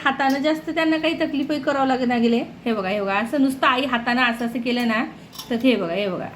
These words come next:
असं झालं, बस इडली निघतच आहे. किती छान झालेली आहे, एकदम घरच्या रव्याची इडली, एकदम काहीच लागत नाही. हे बघू शकता, छान अशी तुम्हीसुद्धा इडली करा, खावा. आणि कशी झाली होती, एक प्लेट तर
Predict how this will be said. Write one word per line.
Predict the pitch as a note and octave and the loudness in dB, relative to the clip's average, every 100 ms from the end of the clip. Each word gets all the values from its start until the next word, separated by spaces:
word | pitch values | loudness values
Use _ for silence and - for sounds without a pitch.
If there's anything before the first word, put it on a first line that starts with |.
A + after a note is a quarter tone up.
| - | -12
असं | G#3+ A3+ - | -6 -6 -2
झालं, | B3+ A#3 F#3+ | 0 2 2
बस | A3+ C4+ C4 B3 - - - - - | 2 2 2 0 -10 -20 -20 -20 -4
इडली | C4+ A#3 C4+ | 2 2 2
निघतच | C#4 C4 A#3+ A#3 | 2 2 2 4
आहे. | A3+ | 2
किती | A3 C#4+ C#4 D#4 | 2 0 2 0
छान | C4+ C#4+ | 2 2
झालेली | C#4+ C4+ C4+ | 2 2 4
आहे, | C4+ | 2
एकदम | C4 A3+ C4+ C4+ | 2 2 2 2
घरच्या | B3 A#3 A3+ B3 | 2 0 0 0
रव्याची | B3 A#3 A#3 A3 B3 A#3 | 0 2 2 2 0 0
इडली, | G#3+ A#3 D#4 - - - - | 2 0 -2 -8 -20 -20 -8
एकदम | C4 A#3 B3 | 0 4 4
काहीच | C4 B3 A#3+ C4+ C4+ | 4 4 4 0 0
लागत | C4+ A#3+ A#3 | 0 0 -2
नाही. | B3 B3 D#4 - - - - - - - - - - - - | -2 -4 -6 -14 -20 -20 -20 -20 -20 -20 -20 -20 -12 -10 -4
हे | |
बघू | G#3+ A3 A3+ | 0 2 2
शकता, | A3+ - A#3 - - - - - - - - - - - - - | 0 -2 -4 -4 -14 -18 -20 -20 -20 -20 -20 -20 -20 -20 -20 -2
छान | B3 A#3+ | 2 4
अशी | B3 A#3 C4 | 2 0 -2
तुम्हीसुद्धा | C4 B3+ B3+ B3+ B3 | 0 2 2 2 0
इडली | B3+ A#3+ A#3+ | 0 0 -2
करा, | A#3 C4+ B3+ B3 A#3+ A#3 - | 0 0 4 4 2 0 -2
खावा. | B3+ B3 | 0 2
आणि | A#3+ A#3+ A#3+ | 0 0 0
कशी | A#3 B3 B3+ | -2 -4 -2
झाली | A#3+ A3+ | 0 0
होती, | A3 A#3 | 0 0
एक | B3+ B3+ | 0 0
प्लेट | B3 A#3 | -2 -2
तर | A3+ | -2